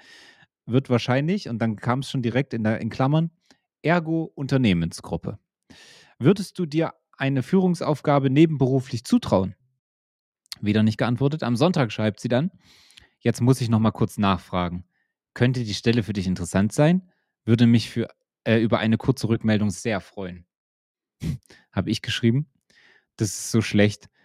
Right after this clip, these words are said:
„Nebenberufliche Teamleitung“ mit einem Clown-Smiley dahinter. „Ihr müsst mal aufhören, das als normale Stellenausschreibung zu deklarieren. Das ist ja furchtbar.“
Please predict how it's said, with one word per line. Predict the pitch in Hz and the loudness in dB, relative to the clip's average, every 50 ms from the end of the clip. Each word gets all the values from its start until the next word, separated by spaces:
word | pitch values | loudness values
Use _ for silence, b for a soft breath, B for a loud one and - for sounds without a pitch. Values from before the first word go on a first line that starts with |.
| _ _ - | _ _ 0
„Nebenberufliche | 107 110 117 131 139 143 127 113 120 107 113 131 127 - - 120 - - 110 - | 2 4 4 4 4 2 0 -2 -2 0 0 -2 -2 -2 -2 -4 -2 -2 -4 -2
Teamleitung“ | - 127 123 120 110 98 95 95 113 127 143 143 | 0 0 2 4 4 4 4 4 2 2 2 2
mit | 113 98 87 - | 0 -2 -2 -2
einem | 92 92 | -4 -4
Clown-Smiley | - - 98 95 104 110 - - - 113 110 110 110 107 | -2 0 0 0 0 0 -2 -6 -6 -4 -2 -2 -2 -2
dahinter. | 110 107 107 117 123 139 B B B B B B B B B B _ _ | 0 -2 -2 -2 -2 -4 B B B B B B B B B B _ _
„Ihr | 127 120 | 4 4
müsst | 131 160 - - | 4 4 2 2
mal | 127 110 104 | 0 2 4
aufhören, | 127 156 135 - 135 131 143 143 127 | 4 2 2 2 2 0 0 0 0
das | 127 117 - - | -2 -2 -2 -6
als | - - 120 110 - - | -6 -2 -2 -2 0 2
normale | 120 113 107 110 117 135 131 117 107 | 4 4 6 6 6 6 4 2 2
Stellenausschreibung | - - 120 127 139 131 85 80 - 101 - - - 101 101 92 90 98 92 | 2 2 4 4 4 4 2 0 -2 -2 -4 -2 0 2 2 2 2 -2 -4
zu | - - 101 | -4 -6 -2
deklarieren. | 92 104 98 - 107 95 85 95 98 95 92 | -2 -2 0 0 -2 -2 0 2 2 2 2
Das | 90 87 107 | 0 0 -2
ist | 107 95 | -2 0
ja | 101 92 | 0 0
furchtbar.“ | - - 113 113 110 - 98 87 87 87 | 4 4 4 4 2 0 -2 -2 -2 -4